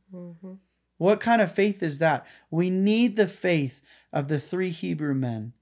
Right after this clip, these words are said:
Speaker 2: of Shadrach, Meshach, and Abednego, who says, "We will not worship your gods. We worship King Jesus alone." That's what I
Speaker 1: Good.
Speaker 2: learned.
Speaker 1: Yeah.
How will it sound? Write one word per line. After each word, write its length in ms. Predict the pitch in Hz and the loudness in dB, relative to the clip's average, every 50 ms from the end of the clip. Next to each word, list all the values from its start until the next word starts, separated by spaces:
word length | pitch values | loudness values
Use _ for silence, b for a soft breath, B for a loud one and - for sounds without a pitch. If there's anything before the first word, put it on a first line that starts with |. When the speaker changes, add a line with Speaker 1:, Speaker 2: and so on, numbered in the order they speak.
| _ _ _ _ _ _ _ _ _ _ _ - | _ _ _ _ _ _ _ _ _ _ _ -8
Speaker 2:
of 120 | 143 127 | -8 -8
Shadrach, 560 | - - - 156 147 156 156 156 151 151 143 - | -6 -4 -2 0 0 0 0 0 -2 -2 -2 -2
Meshach, 400 | 143 143 139 135 - 131 123 - - | -2 -2 -2 -2 -2 -4 -4 -4 -6
and 80 | 127 | -6
Abednego, 500 | 123 120 123 117 117 117 113 113 107 110 117 | -6 -6 -6 -6 -6 -6 -8 -8 -8 -8 -6
who 140 | 127 127 123 | -6 -6 -6
says, 380 | 123 - 135 127 120 117 - b b b b b b b b b b | -6 -4 -4 -4 -4 -6 -8 b b b b b b b b b b
"We 360 | - 131 131 139 151 156 156 | -12 -6 -4 -2 -2 0 0
will 240 | 147 139 131 127 123 | 0 0 0 0 -2
not 300 | 123 120 113 110 117 113 120 | -2 -2 -4 -6 -8 -10 -10
worship 480 | 113 104 98 - - - 107 107 - | -10 -10 -10 -8 -8 -10 -10 -10 -10
your 260 | 120 113 98 95 92 | -10 -10 -8 -8 -8
gods. 640 | 82 - 87 85 85 80 76 80 - - - - - - - - _ _ _ _ _ _ _ _ _ _ _ _ _ _ _ | -10 -12 -12 -12 -12 -12 -14 -14 -16 -16 -16 -16 -16 -18 -20 -20 _ _ _ _ _ _ _ _ _ _ _ _ _ _ _
We 200 | 139 143 143 139 | -6 -2 0 0
worship 680 | 131 123 123 123 123 123 127 - - 143 139 143 - _ _ _ _ _ _ | 0 -2 -2 -4 -4 -4 -4 -4 -4 -4 -4 -4 -8 _ _ _ _ _ _
King 340 | - - - 151 135 127 117 | -14 -8 -4 -2 -2 -2 -2
Jesus 680 | 113 - 110 110 107 104 113 101 101 92 - - - - _ _ _ _ - | -6 -8 -8 -8 -8 -8 -10 -10 -10 -10 -12 -14 -16 -18 _ _ _ _ -14
alone." 460 | 117 101 92 95 85 78 67 60 - _ _ _ _ _ _ _ _ _ _ _ _ _ _ _ _ _ _ _ _ _ _ _ _ _ _ _ _ _ _ _ _ _ _ _ _ _ _ _ _ _ _ | -12 -12 -10 -10 -12 -12 -14 -16 -20 _ _ _ _ _ _ _ _ _ _ _ _ _ _ _ _ _ _ _ _ _ _ _ _ _ _ _ _ _ _ _ _ _ _ _ _ _ _ _ _ _ _
That's 240 | - 135 131 - - | -10 -10 -10 -8 -8
what 80 | 123 110 | -8 -8
I 100 | 104 104 | -6 -8
Speaker 1:
Good. 80 | 104 | -8
Speaker 2:
learned. 300 | 101 104 104 143 123 _ _ _ _ _ _ _ _ _ _ _ _ _ _ _ _ _ _ _ _ _ _ _ _ _ _ _ _ _ _ | -10 -10 -12 -14 -16 _ _ _ _ _ _ _ _ _ _ _ _ _ _ _ _ _ _ _ _ _ _ _ _ _ _ _ _ _ _
Speaker 1:
Yeah. 200 | - - 165 160 | -20 -20 -20 -20